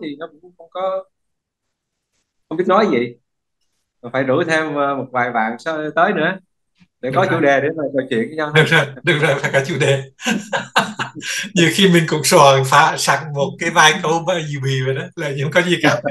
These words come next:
Speaker 2: <laughs> Nhìn vào cái, cái nốt để mình nói. <laughs> Ngày xưa đó
Speaker 1: Thôi, trò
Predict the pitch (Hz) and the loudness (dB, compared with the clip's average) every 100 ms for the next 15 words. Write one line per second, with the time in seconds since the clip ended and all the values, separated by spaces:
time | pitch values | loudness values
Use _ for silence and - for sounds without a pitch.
0 | - _ - - 196 170 156 151 165 165 | -10 _ -2 0 4 4 2 2 0 -2
1 | - - 202 - 165 160 185 175 135 135 | -10 -12 -12 -6 -2 2 0 0 -4 -4
2 | 110 113 - _ - - - - - - | -4 -8 -12 _ -12 -6 -6 -4 -6 -6
3 | - - _ - - - - _ _ _ | -20 -20 _ -20 -20 -20 -20 _ _ _
4 | _ - 147 147 131 - _ _ _ _ | _ -4 0 2 0 -10 _ _ _ _
5 | _ _ _ _ _ _ _ _ - - | _ _ _ _ _ _ _ _ -18 -18
6 | - - 151 151 - 180 175 185 175 160 | -16 -8 0 2 6 8 8 8 8 6